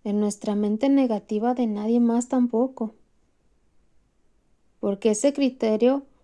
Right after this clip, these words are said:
lo podemos usar, este, no sé, con malos fines, ¿no?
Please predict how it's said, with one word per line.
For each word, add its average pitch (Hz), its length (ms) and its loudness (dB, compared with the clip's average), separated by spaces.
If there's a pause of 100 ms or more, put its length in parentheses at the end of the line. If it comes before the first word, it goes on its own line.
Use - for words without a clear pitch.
(260)
lo 214 200 0
podemos 214 520 0
usar, 208 420 -4
este, 233 680 -4 (1200)
no 226 180 -8
sé, 415 220 -2
con 233 300 0
malos 226 340 -2
fines, 285 360 -4
¿no? 262 200 -4